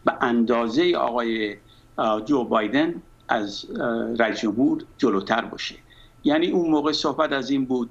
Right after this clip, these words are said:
بین چهار تا شش تا هفت درصد ممکنه خانم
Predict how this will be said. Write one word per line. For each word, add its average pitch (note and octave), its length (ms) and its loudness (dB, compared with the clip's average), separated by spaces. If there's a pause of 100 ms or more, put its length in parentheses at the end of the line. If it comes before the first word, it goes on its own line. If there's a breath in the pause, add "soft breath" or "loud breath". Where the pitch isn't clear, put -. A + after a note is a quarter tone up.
بین C#3 280 2
چهار C3 380 0
تا A#2+ 160 -6
شش - 360 -4
تا - 80 0
هفت - 280 0
درصد C3 440 -2 (440 loud breath)
ممکنه C#3 360 2
خانم B2+ 580 0